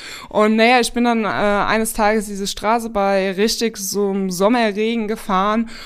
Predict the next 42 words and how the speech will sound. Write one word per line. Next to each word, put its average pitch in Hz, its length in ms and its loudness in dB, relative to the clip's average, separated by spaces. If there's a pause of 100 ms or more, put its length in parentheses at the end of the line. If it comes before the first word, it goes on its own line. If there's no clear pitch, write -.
(320)
Und 196 420 2
ich 202 100 -4
meine, 233 160 4
ich 214 100 -2
hatte 247 160 0
kein 208 220 -2
Problem, 196 400 2
dass 190 220 -2
ich - 120 -12
irgendwie, 175 500 -6
äh, 156 260 -4
nass 170 380 -4
werde 240 340 2
oder 247 240 0
so. 254 200 0
Es - 240 -4
war 160 200 -2
warm, 196 300 0
es - 140 -6
war 160 140 -6
Sommer, 220 720 0
ähm, 185 400 -6 (720)
ähm, 185 300 -2
aber 180 500 2
im 190 140 -2
Gesicht 190 500 2
hat 196 100 -2
es 190 120 -6
sich 190 140 -4
so 185 160 2
angefühlt, 208 680 0 (340)
als 196 280 -2
würde 208 220 -6
mir 190 140 0
jemand 190 360 0
ständig 185 440 -2
einen 180 120 -6
Eimer 175 340 -2
Wasser 175 220 -6
ins 160 180 -8
Gesicht 160 300 -8
schütten. 160 340 -8